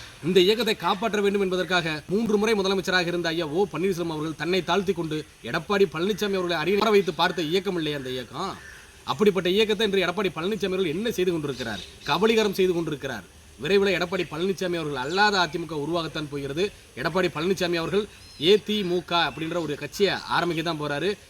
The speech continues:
எடப்பாடி திராவிட முன்னேற்ற கழகம் வைத்தாலும் சரி, இல்ல அதற்கு வேறு ஏதாவது மொழிகள் வைத்துக் கொண்டாலும் சரி, ஆனால் நடப்பது நடக்கத்தான் போகிறது. எடப்பாடி பழனிசாமி அவர்கள் செய்த துரோகம்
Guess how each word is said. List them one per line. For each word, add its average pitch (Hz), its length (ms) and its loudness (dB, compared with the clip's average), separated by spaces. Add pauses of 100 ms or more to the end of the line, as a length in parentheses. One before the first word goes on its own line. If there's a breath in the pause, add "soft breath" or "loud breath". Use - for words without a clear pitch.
எடப்பாடி 170 460 0
திராவிட 160 320 0
முன்னேற்ற 160 280 -4
கழகம் 156 260 -4
வைத்தாலும் 151 280 -4
சரி, 160 260 -2 (140)
இல்ல 185 140 2
அதற்கு 175 280 2
வேறு 190 220 4
ஏதாவது 180 260 2
மொழிகள் 165 280 0
வைத்துக் 156 240 -4
கொண்டாலும் 156 300 -4
சரி, 165 280 -4 (220 loud breath)
ஆனால் 180 400 2
நடப்பது 170 440 0
நடக்கத்தான் 170 480 -4
போகிறது. 160 320 0
எடப்பாடி 156 400 -2
பழனிசாமி 170 280 -2
அவர்கள் 156 260 -2
செய்த 143 260 -6
துரோகம் 170 480 -2